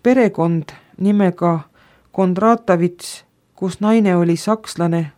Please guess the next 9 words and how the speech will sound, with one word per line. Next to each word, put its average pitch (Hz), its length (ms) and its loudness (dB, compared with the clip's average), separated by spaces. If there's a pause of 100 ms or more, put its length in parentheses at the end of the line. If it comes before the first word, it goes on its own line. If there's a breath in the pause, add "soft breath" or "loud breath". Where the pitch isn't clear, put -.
koos 196 300 -2
kahe 214 300 0
tütrega 180 580 -4
ja 170 160 0
naise 190 420 -2
vanematega 175 720 -2
elas 185 360 0
minu 180 280 0
lähedal. 156 540 -4